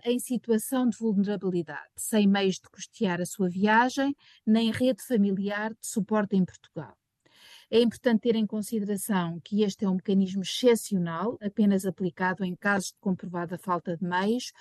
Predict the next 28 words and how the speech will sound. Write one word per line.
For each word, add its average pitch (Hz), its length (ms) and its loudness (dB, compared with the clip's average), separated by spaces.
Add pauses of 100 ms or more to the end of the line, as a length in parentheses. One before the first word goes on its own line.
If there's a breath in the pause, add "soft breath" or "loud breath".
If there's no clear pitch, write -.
(260 loud breath)
para 220 140 2
suportar - 560 -2
as 180 140 -4
despesas 262 720 2 (280 soft breath)
ou 311 140 2
então 247 420 4
por 214 280 -2
razões 185 560 -2
médicas 190 600 0
imediatas, 202 1000 -2
sem 208 240 0
possibilidade 185 1080 -2 (360 soft breath)
de 220 160 2
resolução 196 760 0
no 190 140 0
local. 170 480 -10 (280 soft breath)
Um 349 200 2
aspecto 277 840 0
que, 247 320 4
que 247 180 2
é 247 60 6
importante 226 760 0
ter-se 214 280 0
em 208 120 0
atenção 233 840 0
é 262 100 2
o 262 120 0
facto 202 340 -2